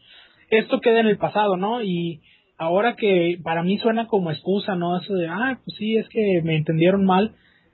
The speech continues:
eh, creo que, que es tarde ya para justificarse, ¿no? Aún así, se le respeta por lo que está haciendo ahora,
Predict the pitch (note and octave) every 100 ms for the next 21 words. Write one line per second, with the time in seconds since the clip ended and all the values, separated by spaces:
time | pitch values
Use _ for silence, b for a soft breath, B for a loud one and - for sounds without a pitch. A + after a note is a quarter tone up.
0 | _ - D#3 D#3+ F#3 - - - F3+ G#3
1 | - F3 D#3+ D3 C#3+ _ _ E3 - F3+
2 | F#3 E3 D#3+ E3 - - C#3+ C3 - -
3 | D3 D3 D#3 C#3+ C#3 E3+ - _ _ _
4 | _ b b b - F3 G#3+ C4 C4+ B3+
5 | C4 _ _ _ _ - D3+ D3+ E3+ -
6 | F#3+ F#3+ G3+ F#3 D#3+ - - G3+ G#3+ G#3+
7 | G3+ A#3